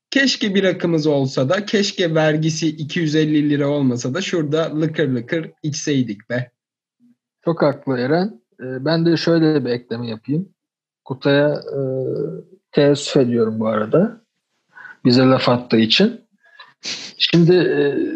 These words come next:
Speaker 2: tadını sevmek veya sevmemek ayrı konu ama, e, şimdi rakı içeceğiz diye de, e, mideyi ele almamak lazım.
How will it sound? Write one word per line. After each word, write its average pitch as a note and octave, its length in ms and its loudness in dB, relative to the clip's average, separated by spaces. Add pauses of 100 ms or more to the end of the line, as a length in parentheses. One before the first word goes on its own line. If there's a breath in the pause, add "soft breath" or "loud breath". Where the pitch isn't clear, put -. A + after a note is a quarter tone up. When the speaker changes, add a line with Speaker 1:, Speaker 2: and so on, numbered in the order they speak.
(140)
Speaker 2:
tadını D#3 320 4
sevmek F3 540 4
veya F3+ 240 6
sevmemek F3 560 2
ayrı E3 300 0
konu D#3 400 -6
ama, F3+ 360 -2 (100)
e, - 80 -6 (640)
şimdi D#3+ 320 2
rakı D3 240 2
içeceğiz D#3+ 720 2
diye D#3+ 260 4
de, F3+ 300 2
e, D3+ 100 -4
mideyi D3+ 500 2
ele E3 280 4
almamak E3 580 0
lazım. - 340 -16